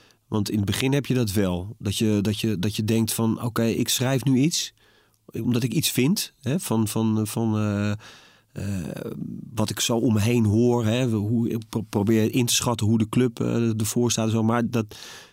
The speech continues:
ik heb wel het idee dat ik nu, ehm, meer weet en snap van hoe de mechanismen werken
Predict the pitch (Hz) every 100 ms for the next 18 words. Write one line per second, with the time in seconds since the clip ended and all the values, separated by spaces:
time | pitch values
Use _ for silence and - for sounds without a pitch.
0 | _ 127 120 113 123 131 - 123 120 123
1 | 123 123 - _ _ 117 117 107 123 120
2 | 120 113 _ _ _ - 117 117 117 113
3 | - - - _ _ _ _ _ _ _
4 | 107 120 131 127 113 - 131 107 113 135
5 | 95 113 - 123 127 - _ _ _ _
6 | - - 123 135 120 113 113 123 - 110
7 | 123 139 127 131 131 131